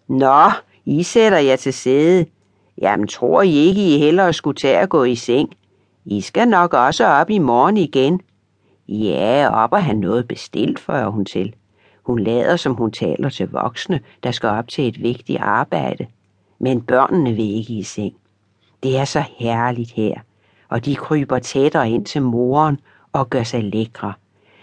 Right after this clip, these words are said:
"Mor, vi vil blive op lige så længe som du. Hører du? Det vil vi, mor."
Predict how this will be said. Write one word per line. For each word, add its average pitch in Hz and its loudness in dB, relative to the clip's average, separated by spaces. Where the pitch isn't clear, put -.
"Mor, 160 4
vi 180 4
vil 190 4
blive 190 4
op 165 2
lige 170 0
så 190 0
længe 139 0
som 120 -2
du. 170 2
Hører 208 4
du? 151 0
Det 113 -6
vil 208 4
vi, 196 4
mor." 113 -2